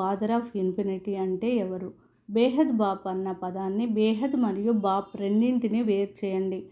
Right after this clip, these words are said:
బాపు అంటే తండ్రి. పంచతత్వాల మనిషికి కూడా బాప్ తండ్రి ఉంటారు. దేవతలకు కూడా బాపు తండ్రి ఉంటారు.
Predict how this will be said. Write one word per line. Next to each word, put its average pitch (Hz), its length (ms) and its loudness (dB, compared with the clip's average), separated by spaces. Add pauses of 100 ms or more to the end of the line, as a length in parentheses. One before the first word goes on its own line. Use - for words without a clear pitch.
(340)
బాపు 202 420 0
అంటే 220 340 0
తండ్రి. 208 760 -2 (100)
పంచతత్వాల 233 720 2
మనిషికి 202 600 -4
కూడా 202 220 -2
బాప్ 196 540 -2
తండ్రి 196 280 0
ఉంటారు. 202 580 0 (360)
దేవతలకు 277 540 4
కూడా 208 400 0
బాపు 190 420 -2
తండ్రి 214 380 -2
ఉంటారు. 196 580 0